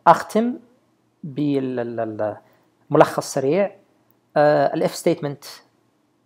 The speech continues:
تتحك-، تغير لنا، آه، آه، ال control flow حق ال-، ال-، ال-، ال-، البرنامج أو ت-، سير تنفيذ البرنامج. آه،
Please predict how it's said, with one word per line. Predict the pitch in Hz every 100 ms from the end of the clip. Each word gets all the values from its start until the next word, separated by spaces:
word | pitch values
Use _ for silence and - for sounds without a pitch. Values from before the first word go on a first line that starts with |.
| _ _
تتحك-، | - - - - -
تغير | - 151 170 151
لنا، | 143 123 123 - _ _ _ _ -
آه، | 135 120 117 120 - _ _ -
آه، | 131 113 107 - - - -
ال | -
control | - 147 - 165
flow | - 147 135 139 - _ _ _ _ _ _ _ _ -
حق | - 135 131
ال-، | 127 123
ال-، | 120 113
ال-، | 113 110
ال-، | 113 - 123
البرنامج | - 120 120 127 131 143 170 -
أو | 135 117 120
ت-، | - 135 110 - -
سير | - 156 131 - _ _ -
تنفيذ | 131 - 139 120 139
البرنامج. | 123 123 127 147 214 - - _ _ _ _ _ _ _ -
آه، | 139 131 123 120 113